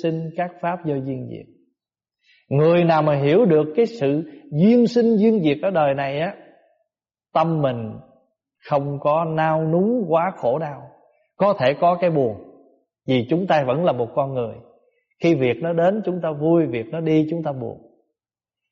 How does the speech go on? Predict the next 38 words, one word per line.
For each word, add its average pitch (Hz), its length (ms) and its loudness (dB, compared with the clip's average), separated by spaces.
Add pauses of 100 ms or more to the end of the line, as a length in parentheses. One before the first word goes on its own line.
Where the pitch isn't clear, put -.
(260)
Nhưng 196 140 4
mà 185 100 4
ngược 196 240 4
lại, 180 340 2
có 254 80 4
những 196 240 0
cái 247 120 4
buồn 180 320 2
mà 160 80 -2
nó 220 120 0
đi 208 180 4
thì 180 100 -2
mình 156 200 -4
lại 160 140 0
vui 196 220 0
hay 185 120 0
buồn? 160 280 0 (1080)
Cái 269 100 2
buồn 190 300 4
khổ 180 240 0
nó 269 100 2
đi 233 220 4
thì 226 100 -2
mình 196 220 -4
phải 220 140 -2
vui 247 220 0
chứ. 269 160 -2 (760)
Như 185 200 4
vậy 139 220 2
thì 131 80 -2
cái 190 160 -4
vô 185 380 2
thường 127 300 0
cũng 151 200 -6
chưa 170 160 2 (120)
chắc 233 140 -2 (260)
đã 120 180 -2
là 143 180 -2